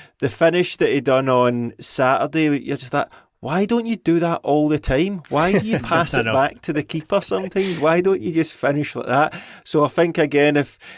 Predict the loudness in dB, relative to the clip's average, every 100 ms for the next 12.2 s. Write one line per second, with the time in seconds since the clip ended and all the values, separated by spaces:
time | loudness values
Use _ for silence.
0 | -20 -14 -4 2 2 2 -2 -2 -2 0
1 | 2 2 2 2 2 0 0 -2 -6 -6
2 | -2 0 -2 -2 0 0 2 2 0 -4
3 | -6 -8 0 0 0 -2 -2 -2 -2 -4
4 | -6 -6 -10 -6 -2 -2 0 -2 -2 -12
5 | -20 -12 -4 0 0 0 -2 -2 -2 0
6 | 2 2 2 2 2 2 0 -2 -6 -2
7 | 0 0 0 -2 -2 -4 -20 -20 _ -4
8 | -2 -2 -2 -2 0 2 2 2 -4 -6
9 | -2 -2 -4 -10 _ -10 -4 -2 -2 -4
10 | -2 -2 -2 -2 -2 -2 -6 -6 -2 2
11 | 4 2 4 2 2 0 0 0 2 4
12 | 4